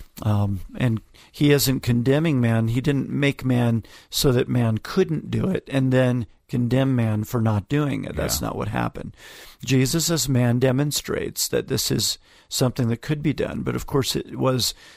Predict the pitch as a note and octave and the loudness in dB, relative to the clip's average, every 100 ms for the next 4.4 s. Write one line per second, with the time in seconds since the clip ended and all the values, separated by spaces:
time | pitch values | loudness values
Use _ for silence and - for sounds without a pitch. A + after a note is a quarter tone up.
0 | _ - C3+ B2 B2 C#3 F#3 F3 A#2 G#2+ | _ -2 0 0 2 2 4 4 2 2
1 | B2 - B2 B2+ C3+ A#2+ - - C#3+ E3 | 0 -2 -2 0 2 0 -2 -4 0 0
2 | - C#3 A#2+ - A2 - E3+ E3+ D3+ - | 2 0 0 -2 -4 -2 -2 0 0 -2
3 | - B2 B2 B2+ - B2+ B2 A#2+ C3 C3+ | -2 0 0 -2 -2 -4 -4 -4 -4 -6
4 | - D#2+ - - | -12 -12 -8 -8